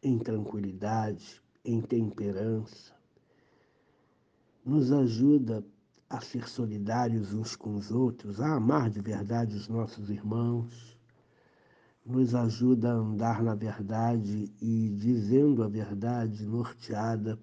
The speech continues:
pelo amor, pela cordialidade, sabendo que nós não devemos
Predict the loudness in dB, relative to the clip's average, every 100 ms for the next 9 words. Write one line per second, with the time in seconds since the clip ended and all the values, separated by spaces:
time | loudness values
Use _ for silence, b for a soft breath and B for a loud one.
0 | _ _ 2 2 2 2 2 2 0 -4
1 | -4 -4 -2 0 0 -2 -2 -2 -6 -4
2 | -4 -2 -6 -10 -8 -6 -2 -2 0 -2
3 | -4 -8 -10 -4 -2 -2 -4 -14 -20 b
4 | b b b b b b b b b -8
5 | -4 -4 0 2 2 2 0 2 2 2
6 | 2 0 -2 -10 -16 -20